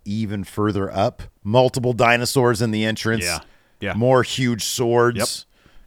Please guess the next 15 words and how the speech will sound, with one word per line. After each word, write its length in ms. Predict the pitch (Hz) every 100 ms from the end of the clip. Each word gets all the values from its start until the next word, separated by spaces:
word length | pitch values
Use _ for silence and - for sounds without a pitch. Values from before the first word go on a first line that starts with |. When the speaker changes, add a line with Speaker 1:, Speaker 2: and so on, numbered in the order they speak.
| -
Speaker 1:
You 140 | 107 113
know, 280 | 104 107
like, 280 | 110 101 98
probably, 480 | - 135 135 131 120
like, 280 | 107 101 -
his 200 | 113 -
coat 460 | - - 139 151 -
is, 440 | 120 127 123 -
like, 200 | 113 107
one 140 | 120 120
of 60 |
those 180 | 110 101
computer 440 | 113 98 139 120
renders. 600 | 123 120 123 127 - -
<laughs> 40 | -